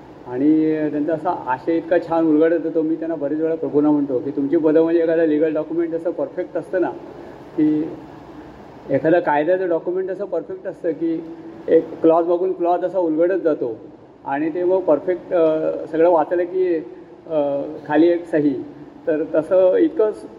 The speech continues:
परफेक्ट प्रभूंचं पद असतं की त्यातला म्हणजे अगदी एकदम निसंदिग्ध जे काय कळायचं असतं त्या.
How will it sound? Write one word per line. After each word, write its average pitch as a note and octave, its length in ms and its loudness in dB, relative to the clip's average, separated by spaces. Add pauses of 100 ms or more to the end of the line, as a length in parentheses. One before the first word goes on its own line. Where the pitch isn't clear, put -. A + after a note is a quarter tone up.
(220)
परफेक्ट E3+ 340 -2 (280)
प्रभूंचं F3 360 6
पद E3 200 0
असतं C#3+ 260 -4
की C#3+ 200 -6
त्यातला D3 500 -2
म्हणजे F3+ 180 2
अगदी E3 420 -2 (380)
एकदम D3 260 2 (340)
निसंदिग्ध G3+ 560 4
जे C3+ 220 4
काय D#3+ 400 0 (280)
कळायचं D3+ 320 0
असतं - 280 -8
त्या. - 160 -10